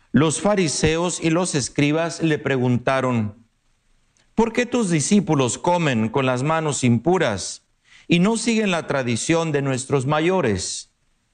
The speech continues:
Los fariseos y los judíos en general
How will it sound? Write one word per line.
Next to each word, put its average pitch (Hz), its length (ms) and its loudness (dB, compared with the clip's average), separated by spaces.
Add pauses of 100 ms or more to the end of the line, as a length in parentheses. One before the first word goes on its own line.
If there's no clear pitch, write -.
(720)
Los 98 160 0
fariseos 143 880 0 (280)
y 113 100 4
los 170 260 0
judíos 151 640 0
en 117 140 -2
general 156 640 -2